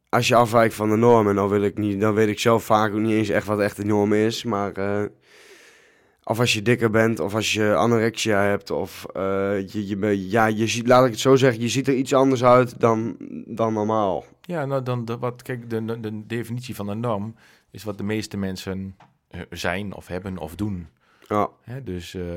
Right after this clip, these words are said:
Speaker 2: dat, eh, daar geen waardeoordeel over, maar dat is, zeg maar, de norm. En als je daarvan afwijkt, dan, eh, ehm,
Speaker 1: Ja, dan ben je
Speaker 2: dan,
Speaker 1: ietsjes
Speaker 2: dan,
Speaker 1: anders.
Speaker 2: nou ja, dan, dan z-, loop je het risico, dat zijn jouw woorden, hè, dus, eh,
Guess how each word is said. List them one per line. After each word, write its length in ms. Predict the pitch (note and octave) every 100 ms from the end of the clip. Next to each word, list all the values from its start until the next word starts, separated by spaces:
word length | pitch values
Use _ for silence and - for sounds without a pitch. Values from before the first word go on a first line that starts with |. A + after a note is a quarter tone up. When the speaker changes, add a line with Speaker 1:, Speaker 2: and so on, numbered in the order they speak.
| F2 F2 F2 F2+
Speaker 2:
dat, 320 | F2+ F2+ -
eh, 80 | F#2 F2
daar 240 | F#2+ F2 E2+
geen 220 | - E2+
waardeoordeel 460 | A#2 F#2+ E2+ F2
over, 240 | E2+ F#2+ C#3
maar 220 | A2+ F2
dat 180 | G2+ F#2+
is, 180 | D#2+ -
zeg 140 | E2+ E2
maar, 120 | D#2
de 80 | F2+
norm. 260 | A2+ F#2
En 220 | E2 F2 - _ _
als 100 | -
je 60 | F#2+
daarvan 220 | D#2+ -
afwijkt, 420 | F#2+ F2+ E2 E2+
dan, 200 | E2+ F2
eh, 60 | E2 E2+ F2 _ _ _ _ _ _ _ _ _ _ _
ehm, 280 | - F2 E2+ E2+ E2+ _ _ _ _ _ _ -
Speaker 1:
Ja, 120 | G2+
dan 140 | F2+
ben 100 | F#2+
je 60 | F2
Speaker 2:
dan, 80 | G2
Speaker 1:
ietsjes 160 | F#2+
Speaker 2:
dan, 100 | E2+
Speaker 1:
anders. 380 | G2+ G#2+ E2 - -
Speaker 2:
nou 280 | C3+ C#3+
ja, 120 | C3+ A2+
dan, 280 | G#2+ G#2
dan 280 | G2 G2 F#2+
z-, 80 | F#2+
loop 240 | G2+ B2+ B2
je 60 |
het 100 | F#2+
risico, 300 | G#2 A2+ G2
dat 120 | G#2 -
zijn 140 | G#2
jouw 180 | A2 F#2+
woorden, 240 | F2+ F#2+
hè, 120 | D3+
dus, 180 | C3 G2+
eh, 200 | G#2+ G#2